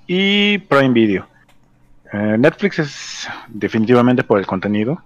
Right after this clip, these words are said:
O sea, realmente todas las propuestas que tienen ahorita en animación japonesa, que es lo que más veo, me parece que son sus cartas fuertes, en este caso para mí. Y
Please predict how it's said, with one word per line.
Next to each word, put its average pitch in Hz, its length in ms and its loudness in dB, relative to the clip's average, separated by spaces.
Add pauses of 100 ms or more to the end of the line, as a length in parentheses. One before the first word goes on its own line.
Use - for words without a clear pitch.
(160)
O - 40 -20
sea, 98 160 -6
realmente 101 680 -4
todas 110 220 -2
las 107 120 -2
propuestas 101 380 -10
que 98 80 -6
tienen 92 460 -8
ahorita 110 460 2
en 87 280 -4 (320)
animación 107 800 2 (300)
japonesa, 110 600 0
que - 140 -16
es 107 40 -10
lo 113 100 0
que 92 180 -10
más 104 240 -2
veo, 110 300 4 (640)
me 90 580 0
parece 101 340 0
que - 120 -6
son 98 400 -2 (500)
sus - 200 -4
cartas 120 580 0
fuertes, - 440 -4
en 87 160 -4
este - 180 -6
caso - 260 -8
para 85 180 -4
mí. 131 180 -6 (720)
Y 104 360 2